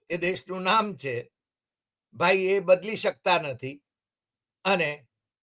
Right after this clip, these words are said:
ક્યારેક છે ને વિવાદ ઊભો કરવો હોય ત્યારે ભારત, president of ભારત એની વાત કરે છે. Anyway, મહારાષ્ટ્રમાં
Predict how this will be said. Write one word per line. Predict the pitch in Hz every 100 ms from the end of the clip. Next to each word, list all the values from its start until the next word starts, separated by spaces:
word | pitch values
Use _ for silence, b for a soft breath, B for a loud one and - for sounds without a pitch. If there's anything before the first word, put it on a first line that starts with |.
| _
ક્યારેક | 196 190 185 -
છે | 170
ને | 165
વિવાદ | 175 196 196 180
ઊભો | 160 175 190
કરવો | 233 247 240 180
હોય | 151 170
ત્યારે | 185 185 165 127 120 - _ _ _ _ _ _ _ _ _ _ _
ભારત, | 139 208 214 196 _ _ -
president | 247 - 294 277 233
of | 196
ભારત | 147 214 226 185 - _ _ _ _ _ _ _ _ _ _ 196
એની | 226 185
વાત | 151 131 -
કરે | 113 107
છે. | 107 - _ _ _ _ _ _ _ _ _ _ _ _ _ _ _ _ -
Anyway, | 269 285 240 226 220 _ _ _ _ _ _ _ _ _ _
મહારાષ્ટ્રમાં | 170 220 240 269 277 277 - 269 277 285 285 269